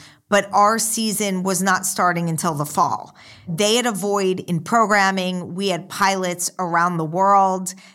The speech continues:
that could compete on our sim. So we really worked together on putting together a two to three month programming slate.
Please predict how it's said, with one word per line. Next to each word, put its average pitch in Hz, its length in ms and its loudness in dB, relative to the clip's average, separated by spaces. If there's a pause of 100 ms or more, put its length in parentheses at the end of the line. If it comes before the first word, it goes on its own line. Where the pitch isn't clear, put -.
(140)
that 190 420 2
could 175 640 -2 (400)
compete 226 760 -4
on 214 140 2
our 185 160 2
sim. 160 560 -2 (400)
So - 220 -2
we 220 180 0
really 262 560 0
worked 202 640 -2
together 190 800 2
on 170 460 2 (200)
putting 233 380 -2
together 175 840 0
a 170 220 -2 (160)
two 285 200 0
to 247 100 0
three 214 280 -2
month 180 360 0
programming 180 640 0
slate. 185 760 -2